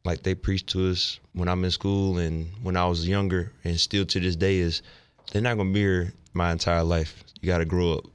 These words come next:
So that was one thing, just being by myself, growing up more, being able to make decisions, even if I'm by myself, don't have to have my parents around. They feel that I'm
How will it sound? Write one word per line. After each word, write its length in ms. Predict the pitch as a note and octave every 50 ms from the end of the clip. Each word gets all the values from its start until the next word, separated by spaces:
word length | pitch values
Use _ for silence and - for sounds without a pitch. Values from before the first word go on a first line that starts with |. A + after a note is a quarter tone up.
| _ _ _ -
So 360 | - - - F#2 F2 F2 E2
that 180 | D#2 E2+ G2 G#2+
was 140 | G#2+ G2 F2
one 160 | F#2 F#2+ F#2
thing, 260 | - - G2 F#2 F#2 F2+
just 360 | G#2 A2 G2+ - - - -
being 180 | F#2 G2 G2
by 60 | F#2+ F2+
myself, 400 | F2 F2+ F2 - G#2+ G2 F2+ F2
growing 260 | F#2 G2 G2+ G2 G2+
up 100 | G2 -
more, 420 | F#2 F#2+ G2 G2 F#2 F#2 F2+ F#2 - - - - - - _ _ _ -
being 160 | - A2 A2
able 160 | A2 G#2+ G2+ F#2+
to 120 | - -
make 180 | G2+ G2+ G2+ -
decisions, 600 | F#2 F2+ - - - G2+ F#2+ - - F2+ E2+ -
even 260 | G2 F#2+ F2+ F#2 F2+
if 120 | F2 F2 F2
I'm 100 | F2 E2+
by 100 | F2+ F2+
myself, 420 | F2 F2 F2 - - G2 F#2 F2+ -
don't 240 | D2 F#2 F#2 F2+ - - - -
have 180 | - F#2+ F#2 -
to 80 | -
have 120 | F#2 F#2 F2
my 120 | F2 F2
parents 400 | E2+ - F#2+ F#2+ F#2 F2 - -
around. 440 | - F2+ F#2 F#2 F2+ F2+ F2+ F2+ - - -
They 140 | - F#2+
feel 200 | F#2+ - - F#2+ F2+
that 140 | F2+ F2 E2+ E2+
I'm 180 | F2+ F2+ F2